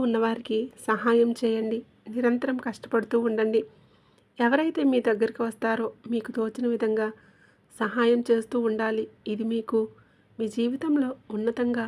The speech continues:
ఎదగడానికి తప్పకుండా ఉపయోగపడుతుంది. సహజంగా తులారాశి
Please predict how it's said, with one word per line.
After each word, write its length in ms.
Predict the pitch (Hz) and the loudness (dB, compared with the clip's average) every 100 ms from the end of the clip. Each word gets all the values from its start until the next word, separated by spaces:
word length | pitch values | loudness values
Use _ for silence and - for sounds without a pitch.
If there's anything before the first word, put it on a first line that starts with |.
| 247 - - _ _ - | -8 -18 -20 _ _ 2
ఎదగడానికి 760 | 208 247 294 311 294 294 247 226 - _ | 4 4 4 6 6 6 0 -2 -6 _
తప్పకుండా 460 | 233 214 233 262 262 247 | -2 0 2 2 2 2
ఉపయోగపడుతుంది. 720 | 240 233 226 226 - 240 233 - - _ _ - | 4 4 4 2 2 0 0 -4 -20 _ _ -2
సహజంగా 640 | 254 233 285 339 330 294 - - - | 2 2 2 4 4 4 0 -4 -2
తులారాశి 440 | 233 240 247 247 | 2 2 0 -4